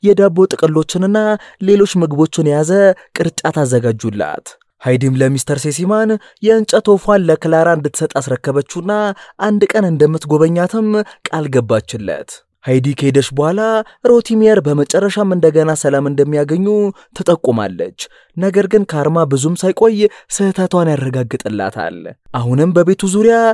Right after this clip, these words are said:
ድመት አለች። ሮቲሚየር ስትደነጋገጥም ቲኔት ድመቷን አንስታ ሄዲ ተብላ እንደምትሰየምም ትወስናለች።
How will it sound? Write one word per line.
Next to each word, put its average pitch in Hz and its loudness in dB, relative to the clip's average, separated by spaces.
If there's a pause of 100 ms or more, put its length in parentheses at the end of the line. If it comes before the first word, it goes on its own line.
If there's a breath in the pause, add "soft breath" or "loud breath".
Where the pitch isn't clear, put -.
(200 loud breath)
ድመት 160 0
አለች። 95 -8 (280 soft breath)
ሮቲሚየር 151 0
ስትደነጋገጥም 156 -2 (420 loud breath)
ቲኔት 226 2
ድመቷን 165 0
አንስታ 143 -4 (460 loud breath)
ሄዲ 208 0
ተብላ 175 2
እንደምትሰየምም 160 0 (380 loud breath)
ትወስናለች። 95 -2